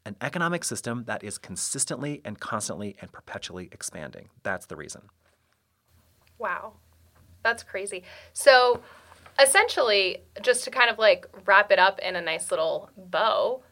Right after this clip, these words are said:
Speaker 2: our issue is not necessarily that we don't have the means to solve climate change. It is more that we're not facing our current standards.
Speaker 1: Yes. The, the issue is that if you care about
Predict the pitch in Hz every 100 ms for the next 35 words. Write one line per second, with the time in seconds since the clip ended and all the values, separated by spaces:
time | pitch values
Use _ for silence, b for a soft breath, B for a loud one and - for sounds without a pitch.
0 | b _ 233 233 262 - 294 226 214 185
1 | 175 - 180 185 180 175 180 175 170 180
2 | 180 160 180 180 180 170 165 165 175 -
3 | - - - 147 143 151 - - 214 254
4 | - 131 - 202 - b b b b _
5 | _ _ 208 196 190 175 165 - 170 160
6 | 143 - - 151 - 151 - 165 - -
7 | 147 135 - - _ _ _ - - -
8 | - - - - _ _ _ _ 107 82
9 | - - 113 98 _ 143 147 180 233 208
10 | 165 156 135 117 110 b b b b b
11 | b b _ 190 190 202 196 - 202 240
12 | 196 165 160